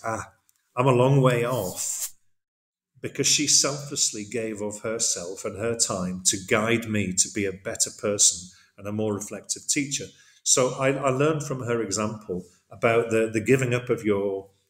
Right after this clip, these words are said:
your time, your experience, and, and your life skills. And the other big one I learned was, uh, a colleague called Dave Monk, who's still a friend of mine, wonderful man, and he's a head in Italy at the moment. And he,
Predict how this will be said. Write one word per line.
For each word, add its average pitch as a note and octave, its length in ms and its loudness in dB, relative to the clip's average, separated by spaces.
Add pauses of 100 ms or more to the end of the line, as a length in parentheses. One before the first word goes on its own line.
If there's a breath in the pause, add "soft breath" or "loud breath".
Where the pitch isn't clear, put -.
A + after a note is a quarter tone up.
your A2+ 160 0
time, B2 320 2
your G2+ 140 -2
experience, G2+ 840 0
and, G2 180 -14 (120)
and G2 120 -10
your G#2 120 2
life G#2 240 2
skills. - 640 -4 (480 loud breath)
And A#2+ 120 0
the F3+ 60 8
other G3+ 500 6
big C#3 200 6
one G#2+ 160 4
I G2+ 180 0
learned G2+ 480 2
was, G#2 420 2
uh, A#2 220 0
a B2+ 40 -6
colleague C#3+ 360 4
called B2+ 220 2
Dave A#2 280 6
Monk, A2 280 0 (120)
who's G#2 220 2
still C3 160 4
a C#3 40 2
friend A2 300 -2
of G#2 80 -4
mine, F#2 360 -4
wonderful C#3+ 400 2
man, F2+ 300 -4 (680 loud breath)
and G#2+ 100 -2
he's A2+ 140 2
a A2 80 0
head G#2+ 260 2
in G2+ 260 0
Italy B2+ 320 2
at F#2+ 100 -2
the G#2+ 60 -8
moment. F2+ 440 -6 (580 soft breath)
And A2+ 240 -2
he, E3+ 640 0